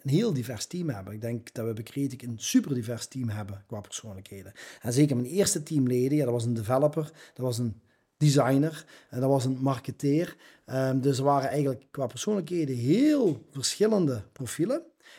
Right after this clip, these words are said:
En toch laten die mensen op zoek gaan, wat hebben we nu mee gemeenschappelijk? En dan kunnen we perfect faciliteren. Ehm, en dan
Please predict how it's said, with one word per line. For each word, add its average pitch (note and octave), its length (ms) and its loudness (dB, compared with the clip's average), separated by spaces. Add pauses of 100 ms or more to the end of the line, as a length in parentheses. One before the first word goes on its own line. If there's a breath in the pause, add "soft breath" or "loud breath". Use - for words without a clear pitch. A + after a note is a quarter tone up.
En C#3 220 0
toch C4+ 260 6 (600)
laten C3 260 0
die D#3 100 0
mensen F3 300 -2
op - 60 -18
zoek - 200 -10
gaan, D#3 160 -2
wat C3+ 100 2
hebben C#3 200 2
we C#3 60 6
nu C3+ 60 4
mee B2 160 -2
gemeenschappelijk? A#2 760 -6
En - 80 -14
dan A2 100 -6
kunnen C3 200 -2
we - 60 -12
perfect E3 280 -4
faciliteren. F3+ 840 -2 (460 loud breath)
Ehm, C3+ 520 4 (100)
en C#3 140 2
dan E3 100 10